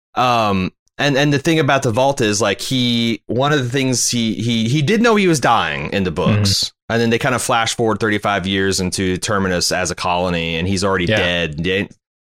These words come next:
Speaker 1: whether he got assassinated, died of old age, cancer, we don't really know in the books. But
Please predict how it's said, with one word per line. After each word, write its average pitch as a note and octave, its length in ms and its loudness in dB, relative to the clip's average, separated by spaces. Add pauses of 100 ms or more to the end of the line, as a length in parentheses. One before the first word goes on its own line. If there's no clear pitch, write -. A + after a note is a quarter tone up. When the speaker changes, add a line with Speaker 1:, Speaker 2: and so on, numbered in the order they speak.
Speaker 1:
whether F#2+ 260 0
he F#2 40 -2
got F#2+ 160 0
assassinated, A2 640 0
died F#2+ 200 0
of F2+ 100 0
old F#2+ 160 0
age, A2 460 0
cancer, G#2 440 -2
we G2+ 120 2
don't G2+ 160 0
really F2+ 180 0
know F2 240 0
in D#2 80 -2
the D2+ 60 -6
books. C#2+ 500 -6 (540)
But C3+ 240 2